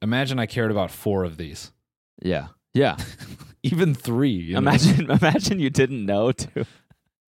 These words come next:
Speaker 1: Yeah.
Speaker 2: Finding out about <laughs> four at the same time. Oh, what?
Speaker 1: Oh,
Speaker 2: Oh, what?
Speaker 1: what? <laughs>
Speaker 2: No!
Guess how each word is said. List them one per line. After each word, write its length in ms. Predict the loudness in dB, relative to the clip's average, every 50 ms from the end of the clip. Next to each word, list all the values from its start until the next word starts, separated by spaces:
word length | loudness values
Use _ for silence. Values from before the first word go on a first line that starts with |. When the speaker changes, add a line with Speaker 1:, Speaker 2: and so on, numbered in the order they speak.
| _ _ -8 -8 -6 -2 0
Speaker 1:
Yeah. 120 | 0 0
Speaker 2:
Finding 460 | 0 0 0 0 0 0 -2 -2 0
out 160 | 2 2 2
about 180 | 4 4 2 2
<laughs> 120 | 2 0
four 220 | -2 0 2 2 2 2
at 80 | 0
the 140 | -2 -4 -2
same 320 | -2 0 0 0 0 -2 -4
time. 320 | -2 -2 0 0 -2 -4 -6 -10 -14 -16 -14 -16 -16 -18 -20 _ _ 2
Oh, 300 | 4 6 8 8 8 6 6
what? 400 | 6 6 6 6 6 6 4 2 -2 -10 _ _ _ _ _ _ _ -6
Speaker 1:
Oh, 800 | 0 2 6 8 10 10 12 12 12 10 10 10 10 8 8 8
Speaker 2:
Oh, 60 | 6 4
what? 800 | 4 6 8 10 12 12 12 12 12 12 12 10 6 -2 -4 -2 -2
Speaker 1:
what? 420 | -2 -2 0 0 0 0 0 -2 -2
<laughs> 300 | -4 _ _ _ _ -8
Speaker 2:
No! 1080 | -4 2 6 10 12 12 12 12 12 12 12 12 10 10 10 8 8 8 6 4 2